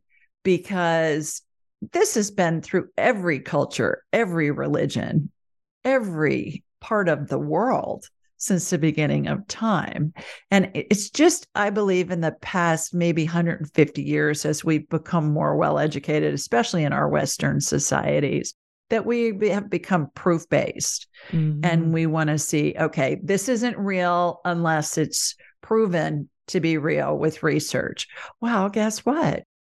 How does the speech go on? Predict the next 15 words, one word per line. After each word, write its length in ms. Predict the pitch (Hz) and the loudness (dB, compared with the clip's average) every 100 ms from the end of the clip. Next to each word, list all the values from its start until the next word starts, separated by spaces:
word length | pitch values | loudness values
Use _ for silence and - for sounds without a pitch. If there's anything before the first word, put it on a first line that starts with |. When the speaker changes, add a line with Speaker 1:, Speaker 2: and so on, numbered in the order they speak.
| _ | _
Speaker 1:
Research 420 | - 208 240 254 240 | 0 2 2 0 0
is 160 | 214 | -2
catching 400 | - 180 160 202 | 0 0 2 0
up 200 | 175 135 | 0 2
with 180 | 175 190 | -2 0
woo-woo 400 | 233 339 269 160 | 0 0 0 0
now. 400 | 135 - - - - - | 0 -4 -4 -6 -6 -2
Speaker 2:
<laughs> 160 | 147 - 233 - | -2 2 0 2
Speaker 1:
There 320 | 170 170 196 | 0 0 0
is 600 | - 170 160 156 180 - | -2 0 2 2 0 -4
university-based 1040 | 185 185 165 160 151 170 170 175 196 196 175 | -4 -2 2 2 2 -2 0 2 0 0 -2
research 680 | 156 147 - 151 - - - - - | 0 0 2 2 0 -6 -14 -20 -6
Speaker 2:
Yeah. 140 | 170 151 | -2 -2
Speaker 1:
that 360 | 165 156 151 - | 0 0 0 -4
corroborates 720 | 185 160 156 180 190 156 156 | -4 0 0 0 2 0 0